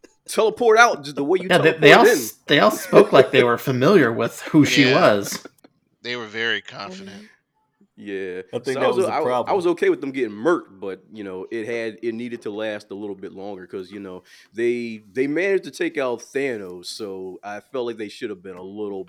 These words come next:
Speaker 1: better prepared. So that, that could have been written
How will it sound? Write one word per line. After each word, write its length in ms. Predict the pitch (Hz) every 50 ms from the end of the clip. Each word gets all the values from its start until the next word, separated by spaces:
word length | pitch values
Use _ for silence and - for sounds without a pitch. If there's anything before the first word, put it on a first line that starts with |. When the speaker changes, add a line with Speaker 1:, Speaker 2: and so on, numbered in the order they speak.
| _ _ _
Speaker 1:
better 340 | 104 98 95 92 92 87 85 _
prepared. 640 | _ - 87 _ _ _ 110 92 85 85 87 90 -
So 140 | - 92 90
that, 220 | 101 98 92 _
that 180 | 107 104 98 _
could 140 | - 120
have 120 | 104 92 90
been 340 | 104 95 87 92 85 82 _ _ _ _ _ _ _ _ _
written 420 | 92 98 107 101 - _ 90 85